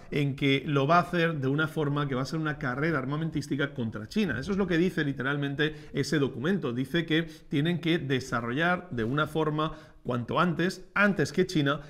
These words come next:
esa tecnología de inteligencia artificial general. Y eso supone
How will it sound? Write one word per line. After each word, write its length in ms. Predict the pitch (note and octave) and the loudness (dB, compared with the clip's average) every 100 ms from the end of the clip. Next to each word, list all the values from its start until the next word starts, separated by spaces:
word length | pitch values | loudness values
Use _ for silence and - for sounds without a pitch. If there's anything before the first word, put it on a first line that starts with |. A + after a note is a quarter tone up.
| - | -2
esa 320 | D#3 E3+ - | 0 0 -2
tecnología 500 | D#3 C#3+ C3 C3 D3 | -2 0 -2 0 0
de 60 | |
inteligencia 440 | D3 A#2+ A2+ B2+ C3 | 0 -2 -2 -2 -2
artificial 380 | A#2+ A2 A#2 A2 | -2 -2 -4 -4
general. 380 | A2+ G2+ G2+ - - | -6 -6 -8 -12 -8
Y 140 | - D3+ | 0 2
eso 160 | D#3+ | 2
supone 480 | F3+ D3 C#3 D#3 D#3+ | 0 2 2 0 -2